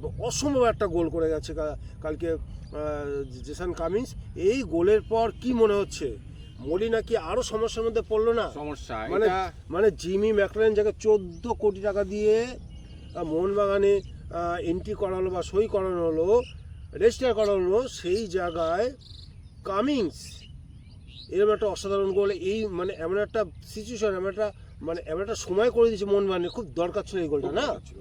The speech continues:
Speaker 2: খুব দরকার।
Speaker 1: এবার সেই গোলটা করার পরে নেক্সট ম্যাচ হচ্ছে কার সাথে?
Speaker 2: শুধু তাই না, গোলটা হওয়ার পরে ছিয়াশি মিনিটে গোলটা হয়েছে বলে মোহনবাগান যে ডিফেন্সিভ খেলেছে তা না, তারপরে
Speaker 1: মুহুর্মুহুর অ্যাটাক, মুহুর্মুহু।
Speaker 2: তারপরেও বারে লেগে ফিরে
Speaker 1: হ্যাঁ,
Speaker 2: এসছে।
Speaker 1: না, ফিরে এসে কামিন্সের একটা শট, মানে,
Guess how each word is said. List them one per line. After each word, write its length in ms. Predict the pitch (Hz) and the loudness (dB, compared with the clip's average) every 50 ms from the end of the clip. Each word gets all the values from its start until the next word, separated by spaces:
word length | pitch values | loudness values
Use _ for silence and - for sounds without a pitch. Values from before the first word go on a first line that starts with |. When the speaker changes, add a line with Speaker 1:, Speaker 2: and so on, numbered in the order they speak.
| - - | -14 -14
Speaker 2:
খুব 100 | 156 131 | -14 -14
দরকার। 140 | 117 98 - | -14 -12 -4
Speaker 1:
এবার 120 | 127 147 147 | -4 -4 -2
সেই 220 | - 170 180 190 | 0 0 -2 0
গোলটা 280 | 170 160 160 165 190 180 | 0 0 -2 -2 -2 -4
করার 320 | - 170 156 165 175 180 | -2 0 0 0 0 0
পরে 380 | 165 202 202 208 214 226 226 202 | 0 0 4 6 6 6 6 6
নেক্সট 480 | 170 151 156 180 214 240 - - - | 4 2 2 2 2 2 2 -2 -4
ম্যাচ 440 | 165 160 175 190 196 214 208 - 202 | -4 -4 -2 0 0 0 0 -2 -6
হচ্ছে 240 | 185 147 - 214 202 | -8 -6 -4 -4 -4
কার 200 | - 175 165 160 | -2 -4 -6 -6
সাথে? 280 | - - 180 165 240 285 302 - - - - - - - - - - - - | -6 -8 -4 -4 -4 -4 -4 -8 -12 -12 -12 -14 -14 -14 -14 -14 -14 -12 -10
Speaker 2:
শুধু 180 | - - 110 | -8 -8 -6
তাই 200 | - 175 185 202 | -4 -4 -4 -2
না, 220 | 208 180 139 110 - - | -2 -2 -4 -4 -4 -4
গোলটা 280 | 120 135 156 - 196 | -4 -4 -4 -2 -4
হওয়ার 320 | 185 156 123 131 151 170 160 | -4 -4 -2 -2 -4 -4 -4
পরে 240 | - 180 185 196 185 | -4 -4 -4 -4 -4
ছিয়াশি 400 | 160 160 156 160 170 156 190 185 | -4 -4 -4 -4 -4 -4 -6 -4
মিনিটে 340 | 185 196 196 185 185 196 | -4 -4 -4 -4 -4 -6
গোলটা 340 | 165 143 147 156 170 180 180 | -4 -4 -4 -4 -4 -6 -6
হয়েছে 320 | 156 139 151 180 - 190 185 | -4 -4 -4 -4 -4 -4 -4
বলে 220 | 185 185 185 180 | -4 -4 -4 -4
মোহনবাগান 480 | 160 147 151 165 175 180 175 175 180 180 | -4 -4 -6 -6 -6 -6 -8 -8 -6 -8
যে 80 | 185 | -6
ডিফেন্সিভ 380 | 151 147 156 196 202 196 220 - - | -6 -6 -6 -6 -8 -8 -10 -12 -10
খেলেছে 240 | 208 208 208 202 208 | -8 -6 -6 -6 -6
তা 180 | 202 202 202 196 | -8 -8 -6 -6
না, 160 | 180 147 - - - - - - - - - | -6 -6 -8 -10 -14 -18 -20 -20 -20 -6 -4
তারপরে 720 | 196 185 196 214 214 - - - 180 214 240 240 208 151 127 | -2 0 0 0 -2 -2 -4 -2 0 4 6 6 6 6 6
Speaker 1:
মুহুর্মুহুর 420 | 156 190 220 247 254 247 233 220 | 4 4 4 4 6 6 6 6
অ্যাটাক, 280 | 196 165 147 135 - 123 | 6 4 0 -4 -8 -8
মুহুর্মুহু। 380 | 135 147 165 180 160 151 175 | -4 -2 0 2 2 2 2
Speaker 2:
তারপরেও 440 | 196 214 202 - 202 208 226 240 247 | 2 0 0 0 0 2 2 2 2
বারে 240 | 190 175 175 180 190 | 0 -2 -4 -2 0
লেগে 220 | 190 196 185 190 | 0 2 2 0
ফিরে 200 | - - 160 170 | -2 0 0 0
Speaker 1:
হ্যাঁ, 120 | 180 180 175 | 0 0 -2
Speaker 2:
এসছে। 140 | 156 143 147 | -4 -4 -2
Speaker 1:
না, 300 | 165 175 175 175 175 165 | -2 0 0 0 0 0
ফিরে 140 | 170 190 | 0 0
এসে 160 | 196 175 202 196 | 0 0 -2 -4
কামিন্সের 440 | - 160 165 190 208 202 202 208 | -4 -4 -2 0 0 0 0 -2
একটা 260 | 202 180 165 - 208 170 | -4 -4 -4 -4 -6 -6
শট, 560 | - - 185 175 - - - - - - 190 160 | -4 -4 -4 -4 -4 -6 -12 -20 -10 -8 -6 -4
মানে, 260 | 156 160 165 165 165 | -2 -2 -2 -2 -2